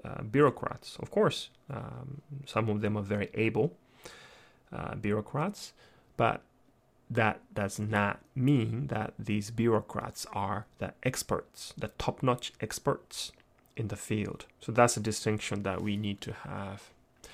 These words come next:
But having said that, because the World Bank, it has the single largest resources among all the donor agencies or multilateral agencies, World Bank,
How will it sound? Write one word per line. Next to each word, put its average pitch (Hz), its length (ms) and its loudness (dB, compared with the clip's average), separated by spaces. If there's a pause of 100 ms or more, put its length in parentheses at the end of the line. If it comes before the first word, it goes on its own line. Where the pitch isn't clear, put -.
(340)
But 131 340 6 (580)
having 147 220 6
said 127 220 0
that, 156 340 -2
because 113 240 0
the 104 80 2
World 127 320 4
Bank, 110 560 -2
it 120 160 2
has 104 380 -2
the - 340 -4
single 117 680 2
largest 104 720 0 (460)
resources 110 1000 0 (280)
among 101 440 2 (100)
all 104 540 4 (120)
the 98 440 -4
donor 101 580 4
agencies 107 720 -2
or - 160 -6
multilateral 104 1000 0
agencies, 120 680 0 (120)
World 127 300 12
Bank, 104 480 2